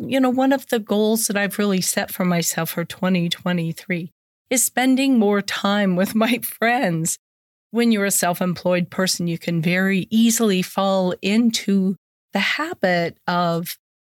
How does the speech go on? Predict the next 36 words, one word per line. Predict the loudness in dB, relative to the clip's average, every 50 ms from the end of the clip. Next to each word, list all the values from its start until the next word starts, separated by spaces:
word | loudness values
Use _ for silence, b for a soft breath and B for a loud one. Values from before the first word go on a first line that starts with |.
| _ -2
just | -2 0 0 -2 -2
working | 0 0 0 0 0 -2 -2 -2 -2 0 -2 -2 0
all | 0 0 0 0
the | 0 -2 -4
time | -4 -6 -10 -6 -2 0 0 2 2 2 0 0
and | 0 0
not | 0 0 -2 -2 0
really | 0 2 2 2 0 0
taking | -2 -4 -6 -6 -4 -2 -2 -2 -2
time | -2 -4 -4 -4 -2 0 0 0
out | -2 -2 -4 -6 -8
to | -6 -6 -4 -4 -6 -8 -12 _ _ _ _ -10
appreciate | -6 -2 -2 -2 0 0 0 0 0 2 0 0 -2 -4
the | -8
people | -6 -6 -6 -4 -4 -4 -4 -4
who | -4 -4 -4
are | -4
important | -4 -6 -6 -6 -4 -2 0 0 0
in | 0 0 0
your | 0 0
life. | 0 0 0 0 -2 -2 -4 -6 -12 _ _ _ _ _ _ _ -6
Venus | -2 2 2 4 4 4 2 2 0 0 -2
in | -2 0 0 0
Aquarius | 0 0 -4 -8 -4 -2 0 0 2 2 2 2 0 0 -2 -6 -12 -10 _ -2
is | 0 0 2
an | 0 0 -2 -4 -4
excellent | -6 -4 -2 -2 -2 0 0 -2 -2 -6 -10 _
transit | -12 -6 -4 -2 0 0 0 0 0 -2 -4 -6 -8 -10 _ _ _ _
for | -2 -2 0
reconnecting | 2 2 2 0 0 0 -2 0 2 2 2 0 -2 -2 -2 0 0 0
with | 0 -2 -2
the | -6
people | -8 -6 -4 -6 -4 -2 -4 -6
close | -4 -2 -2 0 0 0 0 -2
to | -4 -6 -6 -6
you. | -6 -6 -6 -8 -12